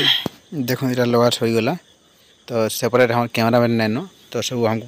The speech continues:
କରବାକେ ପଡ଼୍ସି, ସେଥିର୍ଲାଗି ଆମେ ଚକ୍ ହବାର୍ଟା ଆମେ ଦେଖେଇ ନାଇଁ ପାର୍ବାର୍।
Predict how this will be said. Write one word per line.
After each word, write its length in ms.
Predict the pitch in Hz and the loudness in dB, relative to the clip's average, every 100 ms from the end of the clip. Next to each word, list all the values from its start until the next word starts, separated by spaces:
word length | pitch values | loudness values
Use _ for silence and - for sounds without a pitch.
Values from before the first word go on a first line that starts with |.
| - | -2
କରବାକେ 240 | 117 113 107 | 4 4 2
ପଡ଼୍ସି, 240 | 104 - 220 - - - _ - | -2 -2 -6 -10 -20 -20 _ -12
ସେଥିର୍ଲାଗି 380 | 120 110 110 110 | -8 -4 0 0
ଆମେ 140 | 110 107 101 - _ _ | 0 -2 -4 -10 _ _
ଚକ୍ 180 | - 123 | -2 0
ହବାର୍ଟା 320 | 110 113 110 117 | 4 2 2 0
ଆମେ 120 | 110 110 | 0 -2
ଦେଖେଇ 160 | 104 113 | -2 -2
ନାଇଁ 120 | 107 | -2
ପାର୍ବାର୍। 260 | 104 110 180 | 0 0 -2